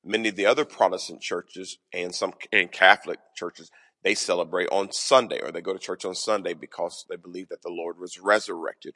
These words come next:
on a Sunday. Now, I could, since I go to church on Sunday and have all my life,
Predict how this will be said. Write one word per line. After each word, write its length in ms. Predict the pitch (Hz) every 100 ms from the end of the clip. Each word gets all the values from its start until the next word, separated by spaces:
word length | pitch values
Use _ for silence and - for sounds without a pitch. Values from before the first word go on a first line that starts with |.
| -
on 300 | 85 80 82 -
a 40 | 85
Sunday. 600 | - 90 73 - - _ _ _ _ _ _ _ _ _ _
Now, 400 | 117 123 120 113 - - _ _ _ _ _ -
I 200 | 127 202
could, 440 | - - 104 95
since 300 | - 131 107 -
I 220 | 107 139
go 260 | 147 123 107
to 60 |
church 340 | 101 - 90 -
on 140 | 87
Sunday 400 | - - - 76
and 100 | 87
have 240 | 107 104 92
all 280 | 95 101 107
my 180 | 104
life, 560 | 101 92 87 87 - _